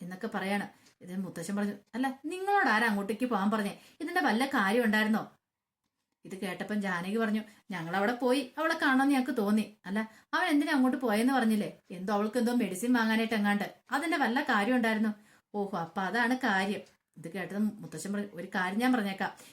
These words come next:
ഇനി മേലാല് ഇമാതിരി പരിപാടിയും കോപ്പറയും കാണിച്ചോണ്ട് അങ്ങോട്ട് ചെന്നേക്കല്ലേ.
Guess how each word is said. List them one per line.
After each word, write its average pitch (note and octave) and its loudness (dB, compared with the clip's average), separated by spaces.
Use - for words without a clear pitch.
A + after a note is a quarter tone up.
ഇനി B3+ 2
മേലാല് B3+ 2
ഇമാതിരി D#4+ 0
പരിപാടിയും B3+ 2
കോപ്പറയും A#3 2
കാണിച്ചോണ്ട് A#3+ 2
അങ്ങോട്ട് G#3 0
ചെന്നേക്കല്ലേ. A3+ -2